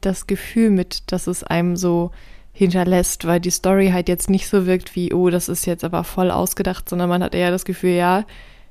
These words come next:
genau so könnte das laufen. Und das Problem ist, wenn man dann halt auf die Jahreszeit guckt, wo sie das hindatiert. Und das ist das, was ich so hammergruselig daran finde. Weil das halt ein bisschen sehr nah dran ist. Und die Vorstellung,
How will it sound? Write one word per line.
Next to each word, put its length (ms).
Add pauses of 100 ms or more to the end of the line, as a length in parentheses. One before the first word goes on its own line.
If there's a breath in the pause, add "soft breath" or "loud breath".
(240 loud breath)
genau 340
so 160
könnte 300
das 180
laufen. 400
Und 140
das 80
Problem 400
ist, 100
wenn 100
man 120
dann 160
halt 140
auf 100
die 100
Jahreszeit 580
guckt, 260
wo 60
sie 120
das 180
hindatiert. 680 (280 loud breath)
Und 180
das 160
ist 160
das, 140
was 200
ich 140
so 260
hammergruselig 760
daran 280
finde. 440 (960 soft breath)
Weil 140
das 160
halt 160
ein 60
bisschen 280
sehr 160
nah 160
dran 300
ist. 320 (420)
Und 140
die 40
Vorstellung, 580